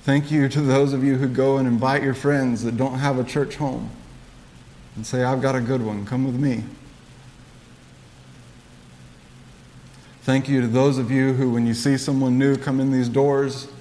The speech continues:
you're quick to go and smile and greet and make them feel welcome. Here's a challenge for you.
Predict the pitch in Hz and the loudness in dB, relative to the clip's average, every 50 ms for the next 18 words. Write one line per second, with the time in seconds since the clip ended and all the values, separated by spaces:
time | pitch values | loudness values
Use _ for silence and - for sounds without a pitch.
0 | - - - - - - - - - - - - - - - - - - - - | -20 -20 -20 -20 -20 -20 -20 -20 -20 -20 -20 -20 -20 -20 -20 -20 -20 -20 -20 -20
1 | - - - - - - - - - - 120 120 120 - - 147 139 143 - - | -20 -20 -20 -20 -20 -20 -20 -18 -10 -6 -6 -6 -4 0 2 2 2 2 -2 -6
2 | 139 123 131 131 135 135 131 131 127 117 113 117 - 131 131 135 135 135 139 135 | -4 -2 0 2 2 2 2 0 -2 -4 -4 -4 -2 0 0 2 2 0 0 0
3 | 123 120 117 110 127 131 139 139 139 139 - - - 110 107 107 120 127 123 - | -2 -2 -2 0 2 2 2 2 0 -2 -6 -12 -12 -8 -6 -4 -4 -4 -4 -2
4 | 123 117 117 131 131 123 120 127 135 139 135 - 139 127 139 143 - - - - | -4 -4 -2 -2 0 0 2 2 0 0 -2 -4 -8 -8 -8 -10 -14 -16 -20 -20
5 | - - - - - - - - - - - - - - - - - - - - | -20 -20 -20 -20 -20 -20 -20 -20 -20 -20 -20 -20 -20 -20 -20 -20 -20 -20 -20 -20
6 | - - - - - - - - - - - - - - - - - - - - | -20 -20 -20 -20 -20 -20 -20 -20 -20 -20 -20 -20 -20 -20 -20 -20 -20 -20 -20 -20
7 | - - - - - - - - - - - - - - - - - - 147 165 | -20 -20 -20 -20 -20 -20 -20 -20 -20 -20 -20 -20 -20 -20 -20 -16 -8 -2 0 0
8 | 180 151 127 113 - 123 113 104 104 110 107 - 113 110 110 113 123 127 | 0 0 -2 -2 -2 -2 -2 -2 -4 -4 -6 -4 -4 -2 -2 0 -2 -2